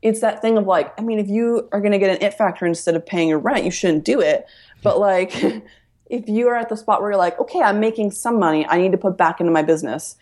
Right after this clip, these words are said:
guess what? That extra lens is not really gonna get you any further. At the end of the day, you're not really selling your photography anymore. You're selling yourself,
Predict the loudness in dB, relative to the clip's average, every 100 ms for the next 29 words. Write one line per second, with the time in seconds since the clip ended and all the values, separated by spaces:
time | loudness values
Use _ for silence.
0 | _ _ 0 0 2 0 2 0 0 -2
1 | 0 0 2 2 0 0 0 0 2 2
2 | 2 2 2 0 0 -2 -4 -6 -8 -10
3 | -10 -10 _ _ _ _ _ -8 -8 -10
4 | 0 2 2 0 -4 -8 0 0 2 -2
5 | -4 -12 -20 -6 -2 0 2 2 2 2
6 | 2 2 0 -2 -2 -2 -2 -2 -2 0
7 | 0 0 -4 -6 -2 -2 -2 -4 -2 0
8 | 0 2 0 0 0 2 0 0 0 0
9 | 0 -8